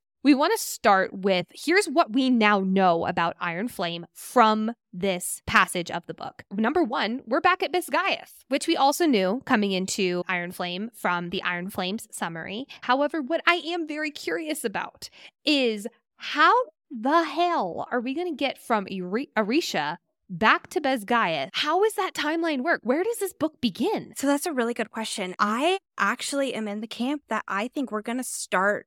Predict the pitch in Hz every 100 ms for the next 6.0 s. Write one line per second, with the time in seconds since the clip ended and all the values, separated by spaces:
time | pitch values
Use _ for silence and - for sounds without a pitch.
0 | _ 208 - - 190 202 247 - 240 226
1 | - 180 214 208 196 - 175 - - 185
2 | - - - - _ _ _ 220 214 208
3 | 214 - 208 233 226 - 226 - 208 220
4 | - 226 - 190 190 - - - 156 170
5 | _ - 214 180 - 185 180 220 190